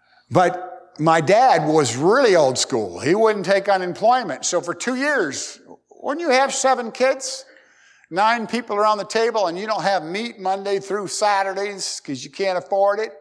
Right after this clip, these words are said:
meat was Sunday. So we all made sure to get to Sunday dinner, you know?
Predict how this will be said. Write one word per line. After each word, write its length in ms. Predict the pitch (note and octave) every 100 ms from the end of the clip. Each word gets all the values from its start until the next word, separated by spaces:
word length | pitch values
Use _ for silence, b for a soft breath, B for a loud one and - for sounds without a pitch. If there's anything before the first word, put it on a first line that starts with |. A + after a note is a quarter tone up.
| B B B B B
meat 320 | C3+ F3 A3
was 220 | G#3 G3 -
Sunday. 580 | A3 G3 C#3 G2+ - - _
So 180 | - D#3
we 120 | D#3+
all 160 | G#3 A3+
made 260 | A3+ A3+
sure 180 | - A3
to 60 | G3+
get 220 | A3 G3+
to 80 | E3
Sunday 420 | G#3+ G#3+ G3 F#3+
dinner, 380 | F3+ C#3+ G2 A#2
you 120 | B2+
know? 280 | C#3+ E3